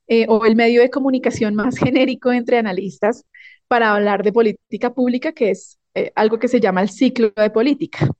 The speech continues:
o el análisis secuencial de política. En ese contexto o con esa herramienta, las políticas se organizan o, o, o el proceso de producción de una política se organiza en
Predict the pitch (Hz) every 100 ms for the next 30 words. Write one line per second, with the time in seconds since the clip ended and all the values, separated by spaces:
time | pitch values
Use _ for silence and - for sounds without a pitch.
0 | _ _ 233 226 208 196 208 220 220 240
1 | 233 208 190 196 185 190 196 185 - -
2 | - _ _ _ _ 226 233 254 269 320
3 | 302 202 196 - 359 339 - 208 190 196
4 | 220 277 233 - - _ _ _ _ 226
5 | 226 226 214 208 196 220 247 - - -
6 | 226 240 226 190 220 _ _ - 220 214
7 | 226 240 233 220 233 254 - - 208 -
8 | - - 208 214 214 - 208 208 269 247
9 | 262 262 262 254 233 202 196 208 247 214
10 | 202 214 247 233 202 190 180 - 165 170
11 | - 196 190 190